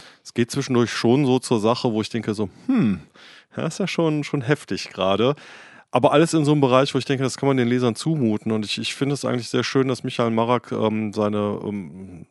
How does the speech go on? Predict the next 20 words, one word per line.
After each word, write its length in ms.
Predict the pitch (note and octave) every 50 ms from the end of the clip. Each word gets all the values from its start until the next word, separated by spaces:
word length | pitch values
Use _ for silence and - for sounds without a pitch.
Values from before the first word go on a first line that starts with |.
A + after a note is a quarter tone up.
| -
jugendlichen 720 | G#2+ G2 G2+ A#2+ C3 B2+ A#2+ G#2+ - A#2+ A2 - - G#2+ G#2
Leser 360 | G#2+ A2+ A#2+ A2+ A#2 A2+ A2+
auf 200 | G#2 G2 - -
eine 120 | A#2+ G#2+
Art 240 | - G2+ A2 A#2 -
auch 160 | F#2+ F#2 -
ernst 420 | - G2 F#2+ G#2+ A#2+ C3 - - -
nimmt 400 | G2+ G2 G2+ A#2 A#2+ - - - _ - - - - - - - _
und, 320 | _ A#2+ A#2 G#2+ - - -
und 160 | - A2 - - -
da 120 | A2+ G#2+
nicht, 260 | A2 A#2 A#2 - -
nicht 180 | B2 A#2 - -
in 100 | A#2 G#2
Zuckerwatte 800 | - B2+ B2 - A#2+ G#2 F#2 G2+ G2+ - - G#2+ G2+ F#2+ F2+ F2+ - _ _
einpackt, 600 | - G2+ G#2+ A2+ A#2 - - G2+ G2 - - -
sondern, 340 | G#2+ G2 G2 G2 G2+ F#2+
sondern 260 | G2+ G2+ G2 G2 G2+ G2
auch 160 | F2 - -
wirklich, 460 | G#2 - - G#2 F#2+ - - -